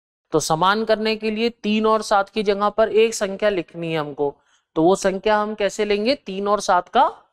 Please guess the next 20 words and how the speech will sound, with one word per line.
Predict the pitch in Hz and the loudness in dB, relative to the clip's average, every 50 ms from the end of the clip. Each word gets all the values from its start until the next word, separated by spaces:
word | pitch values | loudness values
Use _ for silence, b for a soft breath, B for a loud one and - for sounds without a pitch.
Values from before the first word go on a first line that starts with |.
| _ _ _ _ _ _ - | _ _ _ _ _ _ 0
एलसीएम | 190 208 208 196 - - 208 196 185 170 151 | 2 4 2 2 0 -2 -2 0 0 0 -2
ले | 131 127 117 | -4 -6 -6
ले, | 117 117 120 - _ _ _ _ _ _ _ _ _ _ _ _ _ _ _ - | -6 -8 -8 -10 _ _ _ _ _ _ _ _ _ _ _ _ _ _ _ 0
लघुत्तम | 151 165 175 175 185 180 - - 196 185 180 | 2 2 2 2 0 0 0 0 -2 -2 -2
समापवर्तक। | - 151 135 135 135 127 127 127 120 - - 139 127 | -2 -2 0 0 0 0 -2 -4 -4 -2 -2 -2 -2
तो | - - 151 | -2 -4 -4
यहाँ | 147 151 160 175 180 | -2 0 2 2 2
हमने | 185 180 180 180 160 | 2 0 -4 -8 -8
तीन | - - 170 180 190 | -10 -8 -6 -6 -4
से | 185 - 233 | -2 -2 0
गुणा | 220 226 226 233 233 | 0 2 0 0 0
कर | 220 233 226 | 0 -2 -2
दिया | 220 226 240 233 208 180 127 - - _ _ _ _ _ _ - | -2 0 2 4 4 4 2 0 -6 _ _ _ _ _ _ -4
और | 143 143 143 | -2 -2 0
यहाँ | 143 151 180 208 226 | 0 0 0 0 0
सात | - - 180 143 135 - | 0 0 2 2 2 0
से | - - 143 | -4 -8 -6
गुणा | 123 135 135 131 127 | -6 -4 -4 -4 -4
कर | 127 131 131 127 | -4 -6 -8 -8
दिया। | 127 131 131 127 123 | -8 -6 -6 -6 -6